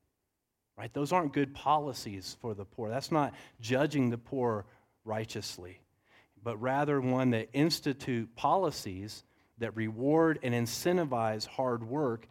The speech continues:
and innovation. That's what we see in Proverbs, right? Diligence, innovation, hard work. Those are the things that God honors. A ruler that institutes those things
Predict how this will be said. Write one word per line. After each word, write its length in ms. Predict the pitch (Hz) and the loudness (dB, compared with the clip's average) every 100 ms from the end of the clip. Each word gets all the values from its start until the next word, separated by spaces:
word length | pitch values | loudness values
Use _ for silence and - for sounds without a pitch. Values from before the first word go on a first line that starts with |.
| - | -8
and 140 | 120 | -4
innovation. 800 | 113 117 113 113 139 135 - 85 - - - - | -2 -2 -2 -2 -4 -4 -8 -12 -16 -20 -18 -6
That's 260 | 135 156 | -4 -2
what 180 | 151 120 | -2 -2
we 140 | 123 | -2
see 540 | 117 - 127 110 104 101 _ _ _ | -6 -4 -4 -4 -6 -10 _ _ _
in 140 | 113 | -6
Proverbs, 580 | 110 185 190 95 82 - | -2 -2 -2 -4 -12 -10
right? 260 | 101 123 139 _ _ 113 | -8 -8 -10 _ _ -2
Diligence, 640 | 135 160 117 101 87 - | 0 0 -2 -6 -12 -8
innovation, 640 | 135 135 131 139 147 - 98 | -2 -2 -2 -4 -4 -6 -6
hard 300 | - 131 123 | -2 -2 -2
work. 240 | 147 107 - - | -4 -6 -10 -2
Those 260 | 127 160 165 | 4 4 4
are 60 | |
the 120 | 127 123 | 0 -2
things 280 | 135 120 | -2 -2
that 100 | 120 | -4
God 260 | 110 113 110 | -4 -2 0
honors. 340 | 135 156 110 | 2 2 0
A 60 | 113 | -4
ruler 560 | 104 135 185 156 127 123 - - | -2 2 4 4 2 0 -8 -4
that 140 | 120 | -2
institutes 600 | 113 156 147 131 143 123 - | 2 2 0 -6 -4 -4 -2
those 360 | 135 131 120 | 0 0 -2
things 540 | - 233 208 127 120 | 4 6 8 4 0